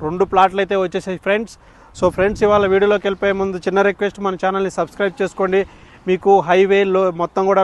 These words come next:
లొకేషన్, ప్లాట్స్ అన్నీ చూపిస్తాను ఫ్రెండ్స్. Thank you. ఈడ మీరు అబ్జర్వ్ చేయండి ఫ్రెండ్స్, క్లియర్గా మనకి ఈడ ఏదైతే కారు పెట్టున్నామో, ఈ కారు పెట్టిన దాని దగ్గర నుంచి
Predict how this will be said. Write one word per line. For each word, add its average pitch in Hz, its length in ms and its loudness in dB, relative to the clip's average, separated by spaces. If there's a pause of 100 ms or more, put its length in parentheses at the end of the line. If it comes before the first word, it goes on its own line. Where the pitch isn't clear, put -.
లొకేషన్, 190 500 -2
ప్లాట్స్ 185 340 0
అన్నీ 185 240 0
చూపిస్తాను 190 400 -2
ఫ్రెండ్స్. 220 240 -4 (400)
Thank 175 240 0
you. 208 100 6
ఈడ 202 200 6
మీరు 208 160 6
అబ్జర్వ్ 208 300 4
చేయండి 208 240 2
ఫ్రెండ్స్, 214 240 -4 (120)
క్లియర్గా 196 420 2 (600)
మనకి 185 220 2
ఈడ 196 60 4 (100)
ఏదైతే 196 260 2 (100)
కారు 185 240 6
పెట్టున్నామో, 175 460 0 (600)
ఈ 180 40 -2 (140)
కారు 185 240 6
పెట్టిన 196 300 0
దాని 185 200 2
దగ్గర 185 280 -2
నుంచి 185 180 -8